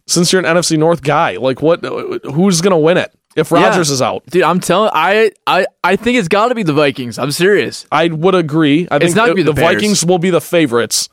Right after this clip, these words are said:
Speaker 2: It's not gonna be the Bears.
Speaker 1: I think it'll, I, I think if, if Rodgers is out, the, the odds will go Vikings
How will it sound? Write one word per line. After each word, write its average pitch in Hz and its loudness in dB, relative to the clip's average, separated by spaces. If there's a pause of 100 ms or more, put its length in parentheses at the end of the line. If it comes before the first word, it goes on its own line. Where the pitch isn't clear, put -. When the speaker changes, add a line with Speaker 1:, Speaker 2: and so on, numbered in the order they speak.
(200)
Speaker 2:
It's 156 -2
not 214 2
gonna 202 -2
be 180 2
the 135 0
Bears. 107 -4 (200)
Speaker 1:
I 147 2
think 196 2
it'll, 196 0
I, 147 -6 (400)
I 170 0
think 156 -2
if, 175 -2
if 175 -2
Rodgers 240 0
is 196 -2
out, 165 0
the, 151 0
the 143 2
odds 156 0
will 156 0
go 139 2 (340)
Vikings 156 -2